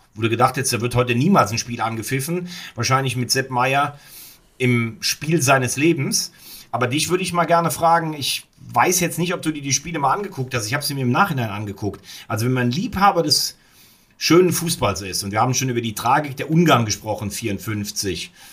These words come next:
und die Brasilianer, die zweiundachtzig, da werden wir noch drauf kommen, kein Weltmeister geworden sind. Also dass die Niederländer in dem Turnier kein Weltmeister geworden sind, das ist schon auch ein Stück weit fast grotesk,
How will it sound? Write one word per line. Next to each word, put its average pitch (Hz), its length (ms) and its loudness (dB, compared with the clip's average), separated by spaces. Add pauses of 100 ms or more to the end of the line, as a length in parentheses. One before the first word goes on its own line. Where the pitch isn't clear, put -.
(340)
und 107 420 -2
die 101 80 -8
Brasilianer, 113 680 2
die 117 160 -2
zweiundachtzig, 117 760 -2
da 110 120 -2
werden 117 120 -2
wir 117 60 -4
noch 110 100 -4
drauf 123 220 -4
kommen, 135 200 -2
kein 120 180 0
Weltmeister 117 420 -4
geworden 95 320 -8
sind. 87 260 -10 (300)
Also 110 160 -2
dass 117 180 0
die 120 300 -4
Niederländer 160 880 2
in 123 160 -4
dem 185 220 0
Turnier 170 340 -2
kein 143 200 -2
Weltmeister 131 480 -2
geworden 101 400 -4
sind, 107 240 -4
das 113 160 -4
ist 120 140 -4
schon 123 200 -4
auch 123 320 -6 (460)
ein 110 60 -4
Stück 151 280 2
weit 131 180 4
fast - 440 -2
grotesk, 135 580 0